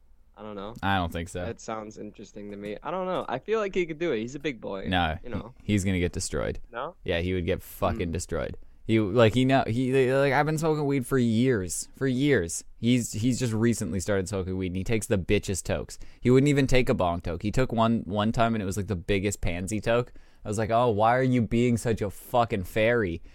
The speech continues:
Speaker 2: Just, just
Speaker 1: <laughs>
Speaker 2: smoke it. Get it in you. If you wanna get high, fucking get high. If you don't wanna get high, don't smoke it at all."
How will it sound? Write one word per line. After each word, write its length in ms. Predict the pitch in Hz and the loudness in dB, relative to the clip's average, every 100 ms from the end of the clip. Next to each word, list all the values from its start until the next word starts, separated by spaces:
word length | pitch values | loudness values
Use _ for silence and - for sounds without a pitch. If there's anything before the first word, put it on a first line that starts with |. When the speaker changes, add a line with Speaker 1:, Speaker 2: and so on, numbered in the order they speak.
| - | -6
Speaker 2:
Just, 300 | 117 107 - - - - - | -2 -2 -4 -16 -18 -20 -4
just 240 | - 147 127 - | 2 2 2 -2
Speaker 1:
<laughs> 160 | 156 | -2
Speaker 2:
smoke 380 | 131 123 147 131 | 2 6 6 6
it. 120 | 101 | 0
Get 160 | - 147 | 4 6
it 120 | 147 | 8
in 160 | 131 147 | 6 4
you. 80 | 107 | 2
If 100 | 95 | 2
you 100 | 117 | 2
wanna 180 | 147 156 | 4 4
get 160 | 131 | 2
high, 300 | 113 131 143 | 4 6 6
fucking 320 | - 131 139 | 4 0 2
get 160 | 127 131 | 4 6
high. 220 | 131 151 | 6 4
If 100 | 104 | 4
you 60 | 113 | 4
don't 160 | 147 | 2
wanna 180 | 151 131 | 2 0
get 160 | 117 107 | 2 2
high, 160 | 110 | 2
don't 260 | 135 131 135 | 2 0 0
smoke 220 | 143 135 | 0 4
it 80 | 139 | 4
at 100 | 139 | 6
all." 340 | 151 127 90 | 6 6 4